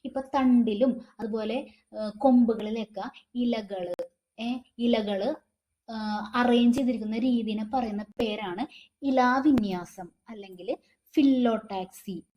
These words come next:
ഫില്ലോടാക്സി. പി എച്ച് വൈ ആണ് ട്ടോ. ഫില്ലോടാക്സി.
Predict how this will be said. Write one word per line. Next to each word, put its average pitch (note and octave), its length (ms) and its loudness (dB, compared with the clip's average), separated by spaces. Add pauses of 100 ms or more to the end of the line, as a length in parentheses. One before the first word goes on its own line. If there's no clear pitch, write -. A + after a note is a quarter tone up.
(2250)
ഫില്ലോടാക്സി. - 1300 -10 (3250)
പി A#3+ 40 -4
എച്ച് G#3+ 240 -4
വൈ A3 280 0
ആണ് F#3+ 140 -4
ട്ടോ. E3 180 -10
ഫില്ലോടാക്സി. G#3 1040 -2